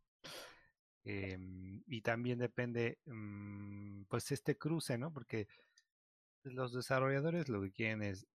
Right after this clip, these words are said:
compartir una experiencia y que se venda y, o sea, sí, obviamente que hay quienes son más preocupados por eso, ¿no? Y, y ahí siempre, un poco en el ejemplo que menciona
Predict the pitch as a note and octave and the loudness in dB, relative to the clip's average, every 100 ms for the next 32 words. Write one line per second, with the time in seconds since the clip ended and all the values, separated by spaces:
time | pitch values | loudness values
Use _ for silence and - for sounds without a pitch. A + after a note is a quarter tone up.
0 | - A#2+ A#2 A2 B2+ B2 G#2+ - A2+ A#2+ | -10 -8 -4 -4 -2 -4 -6 -4 -2 -2
1 | A#2 C3 A2+ G2+ - F#2 F#2+ G2+ G2+ G2 | -2 -2 -2 -4 -8 -6 -4 -4 -4 -4
2 | G2+ F2 D#2+ D#2+ - _ _ - - _ | -4 -6 -12 -20 -20 _ _ -20 -20 _
3 | _ _ _ _ - - G2 - - A#2 | _ _ _ _ -18 -12 -12 -8 -2 0
4 | B2+ C#3 A2+ G#2+ A#2 - F#2+ - G#2 F2+ | 4 2 0 -6 -8 -6 -6 -6 -10 -10
5 | - F#2+ F#2 F#2 - - F2+ - - G2+ | -12 -14 -12 -12 -12 -12 -12 -14 -12 -10
6 | F#2 G2+ - - _ _ _ _ _ _ | -8 -10 -16 -20 _ _ _ _ _ _
7 | _ _ _ - F#2 G2 F#2+ G2+ E2+ G2+ | _ _ _ -8 -4 -4 -6 -8 -10 -8
8 | D3 G#2 E2 F2 F#2+ F2+ F2+ - G#2+ F#2+ | -10 -10 -12 -12 -10 -10 -10 -10 -14 -14
9 | - F#2+ F2 E2+ _ B2 - G2+ G2 F2+ | -14 -12 -12 -16 _ _ -16 -12 -10 -10
10 | E2+ - G2+ - F#2 - F#2 F2+ - G#2 | -12 -14 -14 -12 -12 -12 -12 -12 -12 -12
11 | G2 F#2+ F#2+ | -10 -8 -10